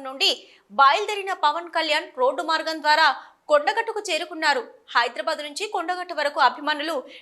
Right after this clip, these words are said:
నీరాజనాలు పలికారు. ఉదయం ఆరు గంటల నుంచి పవన్ అభిమానులు ఆయన రాక కోసం ఆసక్తిగా ఎదురుచూశారు. వారాహి అమ్మవారి దీక్షలో ఉన్న పవన్ కళ్యాణ్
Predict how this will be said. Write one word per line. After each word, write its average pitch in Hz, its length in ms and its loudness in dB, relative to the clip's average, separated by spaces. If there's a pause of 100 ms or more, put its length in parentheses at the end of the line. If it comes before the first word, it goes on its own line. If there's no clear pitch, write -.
(180)
నీరాజనాలు 359 640 0
పలికారు. 294 380 2 (240)
ఉదయం 359 240 -6 (160)
ఆరు 277 180 0
గంటల 302 260 -6
నుంచి 269 200 -8 (120)
పవన్ 302 300 0
అభిమానులు 285 480 0 (500)
ఆయన 349 220 0 (100)
రాక 320 300 -4
కోసం 349 240 -6 (200)
ఆసక్తిగా 349 520 -8
ఎదురుచూశారు. 302 580 0 (520)
వారాహి 330 400 4 (100)
అమ్మవారి 320 420 -4
దీక్షలో 311 400 -4
ఉన్న 294 120 -4 (120)
పవన్ 294 320 0
కళ్యాణ్ 285 320 2